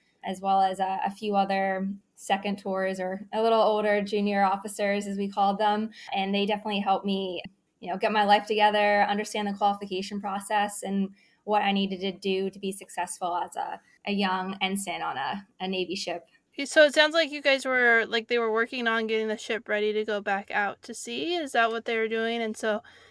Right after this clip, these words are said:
Speaker 2: you had that to learn, and then you had your job to learn, and you had to learn how to,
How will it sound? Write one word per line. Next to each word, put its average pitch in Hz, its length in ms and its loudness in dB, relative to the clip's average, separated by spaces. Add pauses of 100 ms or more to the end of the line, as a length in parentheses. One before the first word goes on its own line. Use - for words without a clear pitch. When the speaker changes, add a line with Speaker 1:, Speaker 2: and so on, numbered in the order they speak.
(100)
Speaker 2:
you 247 100 0
had 226 160 6
that 233 220 8
to 269 100 -8
learn, 233 460 4
and 208 120 -2
then 208 120 -2
you 208 100 0
had 208 160 -4
your 202 80 -4
job 226 340 4
to 247 100 -4
learn, 220 460 4
and 214 200 -2
you 214 80 -2
had 214 160 -2
to 220 80 -4
learn 220 300 -2
how 226 120 -4
to, 214 160 -4